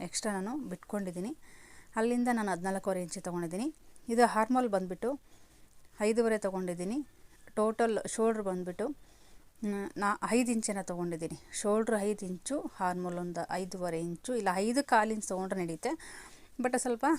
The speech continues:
ಆ, ನಾನು ಐದೂವರೆ ಇಂಚಿಗೆ ತೊಗೊಂಡಿದ್ದೀನಿ. ಇಲ್ಲಿ ನೋಡ್ತಾ ಇರ್ಬೋದು, ಆ, ನಾನಿಲ್ಲಿ ಬರೀ ಶೋಲ್ಡ್ರು, ಆ, ಮೂರು ಇಂಚ್ ತೊಗೊತಾ ಇದ್ದೀನಿ. ಮೂರು, ಮ್,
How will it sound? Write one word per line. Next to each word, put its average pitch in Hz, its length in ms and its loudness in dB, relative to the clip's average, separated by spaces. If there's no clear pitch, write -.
ಆ, 226 80 0
ನಾನು 196 220 0
ಐದೂವರೆ 180 380 -2
ಇಂಚಿಗೆ 175 340 -6
ತೊಗೊಂಡಿದ್ದೀನಿ. 170 680 -4
ಇಲ್ಲಿ 247 220 4
ನೋಡ್ತಾ 190 320 0
ಇರ್ಬೋದು, 180 340 2
ಆ, 214 60 0
ನಾನಿಲ್ಲಿ 214 520 0
ಬರೀ 202 220 4
ಶೋಲ್ಡ್ರು, 226 560 0
ಆ, 190 560 -2
ಮೂರು 208 200 2
ಇಂಚ್ 196 220 -2
ತೊಗೊತಾ 180 300 -2
ಇದ್ದೀನಿ. 226 360 0
ಮೂರು, 269 560 2
ಮ್, 196 580 -6